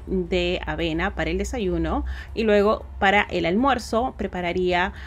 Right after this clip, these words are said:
o me serviría mi ensalada a un lado en un envase aparte para que no se mezcle con el resto y no se ponga, no sé, como que el agüita no se mezcle con las otras comidas, digamos, ¿no? Y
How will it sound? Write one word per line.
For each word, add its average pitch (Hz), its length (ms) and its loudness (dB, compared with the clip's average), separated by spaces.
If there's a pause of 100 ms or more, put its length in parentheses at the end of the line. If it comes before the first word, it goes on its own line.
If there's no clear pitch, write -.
(160)
o 208 160 2
me 208 100 2
serviría 180 600 0
mi 180 120 0
ensalada 165 560 -2
a 165 220 -6
un 160 200 0
lado 196 480 4 (240)
en 185 180 -2
un 175 100 0
envase 170 580 -2 (200)
aparte 160 520 -4
para 170 200 -2
que 143 80 -6
no 156 120 -2
se - 120 -8
mezcle 156 300 -6
con 160 160 -10
el 160 120 -6
resto 220 460 0
y - 120 -2
no 170 120 -6
se - 120 -10
ponga, 175 420 -4 (580)
no 202 100 0
sé, 185 120 -4
como 170 180 -2
que 170 100 -2
el 175 80 2
agüita 190 360 2
no 185 120 0
se 180 120 -6
mezcle 180 340 -2
con 165 160 -2
las 160 200 -4
otras 170 280 -6
comidas, 160 500 -4
digamos, 156 440 -8
¿no? 240 260 2 (480)
Y 269 240 -2